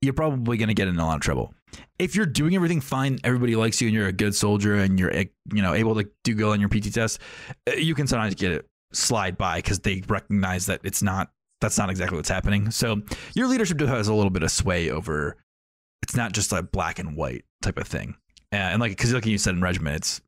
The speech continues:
you know, pretty laissez-faire. In the normal army, it is a thing,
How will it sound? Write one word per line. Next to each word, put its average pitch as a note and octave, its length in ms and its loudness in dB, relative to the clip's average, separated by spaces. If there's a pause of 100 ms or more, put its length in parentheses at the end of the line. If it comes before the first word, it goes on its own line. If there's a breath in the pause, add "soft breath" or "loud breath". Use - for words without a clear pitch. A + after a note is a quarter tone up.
(120)
you F#2 80 -6
know, - 160 -8 (800)
pretty D#3+ 160 2
laissez-faire. F2 760 -2
In F3+ 340 0 (200)
the D#3 160 0
normal D3 200 2
army, A#2+ 460 2 (300 loud breath)
it B2 100 0
is G#2+ 640 0
a - 80 0
thing, C#3 420 -2